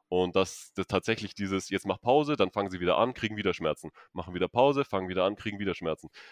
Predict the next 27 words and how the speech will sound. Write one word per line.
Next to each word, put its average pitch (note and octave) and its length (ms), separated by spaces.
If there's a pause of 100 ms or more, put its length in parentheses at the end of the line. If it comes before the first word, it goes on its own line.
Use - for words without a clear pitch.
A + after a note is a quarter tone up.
(100)
Das E2+ 100
hat A2 160
eher A#2 120
dazu G#2+ 180
beigetragen, G#2+ 440
dass G2 100
sie F#2+ 60
so F2+ 80
ein - 40
Auf A2 200
und - 80
Ab - 180
hatten G2+ 220
und F#2 80
das - 100
Ganze G2+ 260
eher G2 160
so F#2 60
einen E2+ 60
chronischen G2 360
Verlauf F2+ 340
angenommen D2 400
hat. C#2 120 (760)
Das F2+ 140
heißt, G2 220
so G2+ 80
dieser, F#2 460